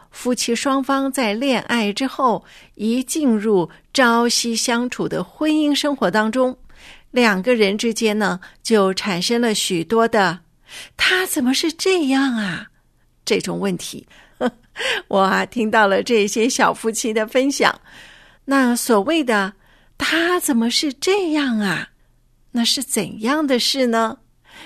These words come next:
其实哦，都是生活里面的一些小事。那我这个过来人呢，我就发现呢，婚姻家庭的麻烦代代都一样，真是不能停止教导。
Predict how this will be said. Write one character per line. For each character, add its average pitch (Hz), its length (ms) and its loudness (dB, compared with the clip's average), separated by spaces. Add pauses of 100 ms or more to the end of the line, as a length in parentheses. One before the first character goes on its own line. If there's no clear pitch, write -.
(140)
其 196 320 -4
实 190 240 -2
哦， 175 400 -4
都 190 180 0
是 185 340 -2 (240)
生 226 380 0
活 185 300 -2
里 180 180 -4
面 180 280 -4
的 170 120 -6
一 170 260 -6
些 185 340 -4 (200)
小 - 460 -6
事。 - 380 -2 (760)
那 220 100 0
我 180 160 0
这 277 180 -2
个 214 140 0
过 330 240 2
来 220 160 2
人 196 240 0
呢， 202 160 0
我 190 100 -6
就 180 140 -8
发 220 240 -6
现 214 260 -4
呢， 151 200 -6 (500)
婚 - 260 -4
姻 208 300 -2
家 220 300 -4
庭 202 200 -6
的 202 120 -6
麻 185 280 -4
烦 208 440 -2 (400)
代 302 340 0
代 202 220 -2
都 190 180 -4
一 170 220 -8
样， 233 260 -4 (420)
真 233 200 2
是 202 180 -2
不 320 180 -4
能 202 280 0
停 202 400 -6
止 214 160 -4
教 208 340 -4
导。 - 300 -10